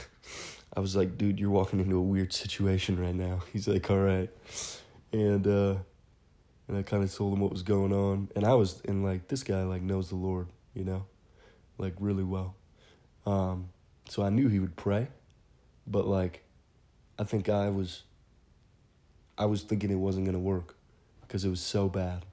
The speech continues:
Like, I'd never had anything like this. And he put his hand on my shoulder and he started praying. And within, like, two or three minutes, like, it was like my lungs got, like, crazy healed.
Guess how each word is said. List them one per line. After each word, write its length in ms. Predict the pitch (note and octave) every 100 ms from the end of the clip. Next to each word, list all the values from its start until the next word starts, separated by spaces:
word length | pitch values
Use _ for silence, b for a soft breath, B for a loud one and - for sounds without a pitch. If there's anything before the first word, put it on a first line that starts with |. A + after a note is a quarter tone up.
| _ _ _ -
Like, 140 | F#2
I'd 100 | G2
never 240 | G2+ F#2+ F#2+
had 220 | G2 F#2
anything 340 | F#2+ - F#2
like 220 | F2+ F2+
this. 300 | - F#2+ - - B B B B B B - - - _ - -
And 80 |
he 20 | G2
put 160 | A#2
his 140 | G#2 G2+
hand 200 | G#2+ G#2+
on 100 | G2+
my 100 | F#2+
shoulder 340 | - G2+ G2
and 100 | F#2+
he 60 | F#2+
started 320 | - F#2+ E2+
praying. 400 | - G2+ G2 F2+ - b b b b b
And 360 | - F#2+ F#2 -
within, 360 | - G2 G#2 G2+
like, 200 | F#2 F2+
two 200 | - G#2
or 40 |
three 220 | F#2 G2 F#2+
minutes, 460 | F#2+ F#2 F2 - - _ _ _ _ _ _ _ _ -
like, 340 | F#2+ F2+ - - _ _ _ _ _ _
it 40 | -
was 120 | G2+
like 200 | G2 F2+
my 80 | G2
lungs 400 | F#2+ F#2+ F#2+ F2+
got, 240 | - F#2
like, 160 | F#2+ F2+ - - _ _ _ _ _ _ _ -
crazy 500 | - G2 G2 F#2 F#2+
healed. 440 | F2+ F#2 F2+ F2